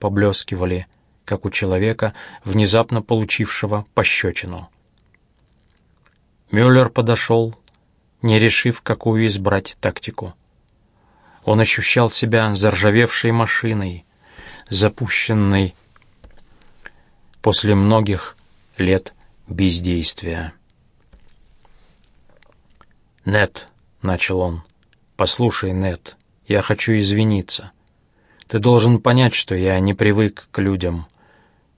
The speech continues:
непривычный к людям».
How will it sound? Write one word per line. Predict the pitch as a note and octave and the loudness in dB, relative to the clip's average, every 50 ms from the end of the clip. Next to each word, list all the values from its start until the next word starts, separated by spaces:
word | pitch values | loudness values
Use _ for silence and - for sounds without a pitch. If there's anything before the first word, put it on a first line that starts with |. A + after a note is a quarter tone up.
| _ - | _ -4
непривычный | G2 G#2 G#2 - B2 B2 A#2+ B2 A#2+ - - - G2 F#2 F2+ F2 E2 E2 - _ _ _ _ _ | -4 -4 0 2 4 6 6 6 4 4 2 -2 -2 -2 -4 -4 -8 -12 -16 _ _ _ _ _
к | - - G#2 G2+ F#2+ F2+ F2 - _ _ _ _ _ _ _ | -10 -8 -8 -6 -6 -10 -12 -16 _ _ _ _ _ _ _
людям». | - F2+ F#2 F2+ E2 E2+ E2 D#2+ D#2 D2+ | -8 -4 -4 -4 -4 -4 -8 -8 -10 -12